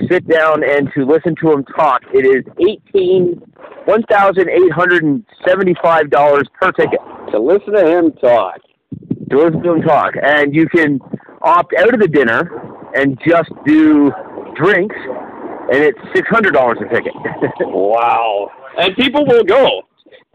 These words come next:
Speaker 1: Oh, it'll sell out, absolutely. And I just tried to figure out why. But
Speaker 2: Well,
Speaker 1: again, you've got poverty, you've got all these things, but you're gonna drop two grand for one dinner?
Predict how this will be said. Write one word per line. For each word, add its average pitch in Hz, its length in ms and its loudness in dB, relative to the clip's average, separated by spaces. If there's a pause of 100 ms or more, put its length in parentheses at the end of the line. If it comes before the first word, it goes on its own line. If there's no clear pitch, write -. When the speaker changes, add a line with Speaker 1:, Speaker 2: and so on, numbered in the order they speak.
(920)
Speaker 1:
Oh, 226 180 4
it'll 247 220 2 (120)
sell 220 160 2
out, 202 280 2
absolutely. 180 600 2
And 110 80 4
I 185 120 2
just 214 180 -2
tried 214 140 0
to 185 80 -2
figure 170 260 0
out 135 160 4
why. 117 600 0 (1700)
But - 120 -2
Speaker 2:
Well, - 140 2
Speaker 1:
again, 202 240 2
you've 156 200 2
got 156 280 2
poverty, 170 540 2
you've 143 240 2
got 139 140 2
all 202 160 4
these 185 240 0
things, 185 220 2
but 139 140 2
you're 156 200 2
gonna 180 180 0
drop 156 260 0 (120)
two 180 120 2
grand 156 520 0 (1080)
for 147 220 2
one 151 400 2
dinner? 175 360 0